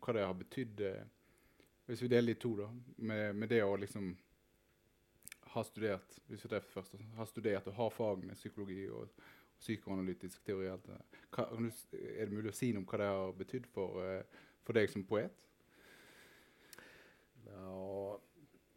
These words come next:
Speaker 2: ja,
Speaker 1: För det
Speaker 2: inte,
Speaker 1: att när du,
Speaker 2: inte
Speaker 1: så som du fortalte det i sted, så är det,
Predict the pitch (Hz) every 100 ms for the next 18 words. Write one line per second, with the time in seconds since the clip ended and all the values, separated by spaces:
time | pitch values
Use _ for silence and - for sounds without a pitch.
0 | 208 175 185 123 117 107 110 160 147 160
1 | 156 156 185 170 151 143 - 180 165 143
2 | 135 - 156 - 123 123 113 110 87 -
3 | - 120